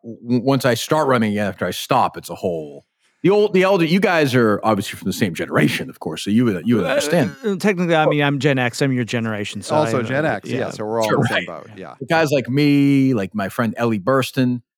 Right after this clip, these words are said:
Speaker 1: at our
Speaker 3: Mm-hmm.
Speaker 1: age, when we're running and exercising like that, it's, it becomes a whole to-do and you have to get started again. So it did, it did take me a while to get going.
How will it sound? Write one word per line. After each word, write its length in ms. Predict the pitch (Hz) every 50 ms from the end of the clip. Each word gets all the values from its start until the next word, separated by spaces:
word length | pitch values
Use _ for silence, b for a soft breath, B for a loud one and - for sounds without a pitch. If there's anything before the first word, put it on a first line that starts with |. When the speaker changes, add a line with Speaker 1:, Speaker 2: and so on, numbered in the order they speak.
| _ _
Speaker 1:
at 80 | - 143
our 180 | 160 180 190 175
Speaker 3:
Mm-hmm. 40 | 160 147
Speaker 1:
age, 180 | 135 131 120 120
when 40 | 127
we're 120 | 123 113
running 320 | 113 123 120 113 110 101
and 80 | 98 104
exercising 600 | 101 101 - - 101 - - 101 95 90 87 90
like 160 | 82 80 82 -
that, 220 | 87 82 76 -
it's, 760 | 165 - - - - - - - - - - - - - - -
it 100 | 135 117
becomes 300 | - 117 123 113 104 95
a 60 | 92
whole 180 | 113 110 101
to-do 320 | - - 92 - 107 95 85
and 80 | 80
you 40 | 73
have 60 | - -
to 60 | 92
get 140 | 78 76 -
started 340 | - - 87 78 - - 131
again. 280 | - - 135 147 -
So 140 | - - 151
it 120 | 160 -
did, 320 | - 220 208 185 165 147 117 -
it 120 | 143 120
did 160 | - 175 151 -
take 140 | 147 127
me 80 | 123 117
a 20 |
while 220 | 110 104 104 98 92
to 80 | 92
get 180 | 80 80 80 -
going. 160 | - 80 -